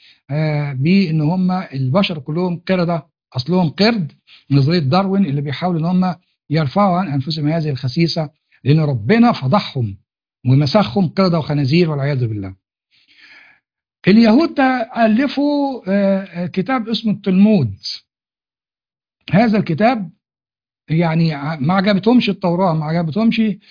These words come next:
صحف سيدنا موسى، ما عجبتهمش الشرائع اللي ربنا أنزلها على سيدنا موسى، حب إن هم يألفوا التلمود. وهذا الكتاب والعياذ بالله فيه من يعني ال-، البلاوي السوداء،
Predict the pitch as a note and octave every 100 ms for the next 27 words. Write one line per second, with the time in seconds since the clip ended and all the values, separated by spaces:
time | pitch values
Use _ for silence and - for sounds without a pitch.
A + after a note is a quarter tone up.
0 | - - A3+ G#3+ G3 F3 E3+ F#3+ F3 G3
1 | G#3 B2+ B2+ D3 D3+ D3+ D3 G#3 B3 A#3
2 | G3+ - - - - D#3 D3 F3+ A3 B3
3 | F3+ F3+ E3+ G3 G#3+ F3 D#3+ G#3+ F3+ D#3+
4 | F#3+ F#3 F3 A3 G#3+ F#3+ - _ _ -
5 | G#3 F#3 F#3 G#3 G3 F#3+ D#3 G3+ F3 D#3
6 | C3 E3 C#3+ E3+ G#3+ F#3 D3 D#3 G#3+ F#3+
7 | F3+ C#3 C3 C#3 F#3+ F#3+ D#3+ D#3 F#3 D#3
8 | C#3+ F3 E3+ - G3 A3+ F#3+ F#3 G#3+ G3
9 | - _ - - - - C3+ E3 E3 E3
10 | C#3+ D3 C#3+ C#3+ C#3 C3 A#2+ A#2+ F3+ A#3
11 | G3 - - A3 G3+ C#3+ A#2+